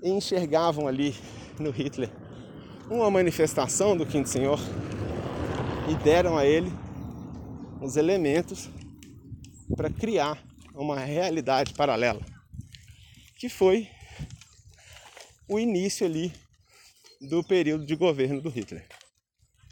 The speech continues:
até a eclosão da guerra, mais ou menos. Naquela época, naquela época, era bem diferente.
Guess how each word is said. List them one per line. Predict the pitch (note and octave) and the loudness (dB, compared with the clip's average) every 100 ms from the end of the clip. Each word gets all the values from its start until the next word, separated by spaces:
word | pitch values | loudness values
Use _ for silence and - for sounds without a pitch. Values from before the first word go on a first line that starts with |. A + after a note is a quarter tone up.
| - | -10
até | A#2+ - C#3 D3+ D3+ | -10 -2 4 6 6
a | |
eclosão | C#3+ D#3 C3 C3+ | 4 0 -2 0
da | D3+ | 0
guerra, | D3 B2 B2+ | 2 2 0
mais | B2 C3 | -2 -4
ou | D#3 | -6
menos. | - - - - - - _ - - - - - - - - - | -8 -16 -18 -20 -20 -20 _ -20 -20 -18 -18 -18 -20 -20 -20 -12
Naquela | B3+ - D#3 | -6 2 4
época, | D3+ G3 - F#2 - - - - - - _ - - - _ - - - - - - - | 4 2 -2 -12 -12 -18 -20 -20 -20 -20 _ -20 -20 -20 _ -20 -20 -20 -20 -20 -18 -6
naquela | B3+ - A2 C3 | -4 0 0 2
época, | A#2 B2+ - G3 D#3 - - - _ _ - _ _ _ _ _ _ _ - - _ - - - - _ - | 2 -2 -4 -6 -6 -10 -18 -20 _ _ -20 _ _ _ _ _ _ _ -20 -20 _ -20 -20 -20 -20 _ -2
era | G3+ G3+ | 2 2
bem | D#3+ G3 | 2 2
diferente. | - G#3 E3+ D#3+ - | 2 2 2 -2 -4